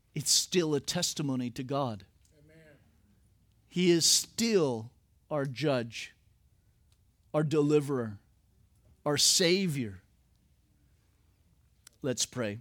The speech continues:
Speaker 1: Father, thank you for our night, for your word, for Ezekiel, Lord, the prophet. These are powerful illustrations, powerful parables, Lord, these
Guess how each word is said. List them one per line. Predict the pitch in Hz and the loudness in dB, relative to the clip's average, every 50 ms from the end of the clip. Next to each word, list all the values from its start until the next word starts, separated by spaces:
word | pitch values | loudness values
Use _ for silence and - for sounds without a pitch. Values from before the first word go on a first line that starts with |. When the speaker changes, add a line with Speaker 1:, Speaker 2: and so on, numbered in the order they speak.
| 139 | -12
Speaker 1:
Father, | - - 156 160 151 160 156 | 0 2 2 4 4 2 0
thank | - 175 165 165 - - | 0 -2 -2 0 0 -2
you | 147 127 110 - _ _ _ _ _ _ _ _ _ _ _ _ _ _ | -2 -2 -2 -6 _ _ _ _ _ _ _ _ _ _ _ _ _ _
for | - - 170 156 156 - | -4 0 0 2 2 2
our | - 151 147 143 143 135 - _ _ _ _ - | 2 2 2 2 0 -2 -8 _ _ _ _ -6
night, | 156 151 156 160 175 185 190 180 - _ _ _ _ _ _ _ _ _ _ _ _ _ _ _ _ _ - | -2 0 0 2 0 -2 -4 -6 -10 _ _ _ _ _ _ _ _ _ _ _ _ _ _ _ _ _ -10
for | - - 170 | -4 -2 0
your | 156 151 151 | 0 0 0
word, | 143 139 139 156 165 170 170 165 165 160 156 - _ _ _ _ _ - | 0 0 0 0 2 2 2 2 0 -2 -6 -12 _ _ _ _ _ -4
for | - 170 160 | 0 2 2
Ezekiel, | 151 147 151 - 156 165 160 151 - 160 - 160 147 | 4 4 4 4 4 4 2 0 -2 0 0 0 2
Lord, | 151 151 147 147 135 | 2 0 0 -2 -2
the | 143 | -6
prophet. | 135 - 156 147 139 147 139 - 151 139 135 - _ _ _ _ _ _ _ _ _ _ _ _ _ _ _ _ - - - - - - - - - - - - - - - - _ _ _ _ _ | -4 -2 0 2 2 2 0 0 -2 -4 -4 -6 _ _ _ _ _ _ _ _ _ _ _ _ _ _ _ _ -18 -18 -18 -18 -20 -20 -20 -20 -20 -20 -20 -20 -20 -20 -20 -20 _ _ _ _ _
These | 160 180 202 180 190 | 4 6 6 8 6
are | 170 | 6
powerful | 147 - - - - 156 156 175 196 202 202 180 - - 160 151 143 135 131 135 - _ _ _ _ | 4 2 -4 0 4 4 6 6 6 4 2 2 2 2 2 2 2 2 0 -4 -8 _ _ _ _
illustrations, | - 151 143 143 143 135 - - - 147 139 135 139 131 - - 143 131 127 - | 2 4 4 4 4 2 0 0 0 0 0 2 0 0 -2 -2 -2 -2 -2 -4
powerful | - - 151 156 165 185 202 208 - - 175 156 - - _ - | -4 -2 2 4 4 4 4 2 -2 -2 -2 -4 -4 -6 _ -12
parables, | - - 156 160 170 180 180 175 180 156 160 170 170 170 170 165 156 - - | -6 -2 -2 0 0 0 0 -2 -2 0 0 0 0 0 0 0 -2 -2 -2
Lord, | 165 156 160 160 160 160 160 160 147 | -2 0 0 0 0 -2 -2 -4 -2
these | 143 143 143 147 131 - - | -2 -2 0 0 -2 -2 -4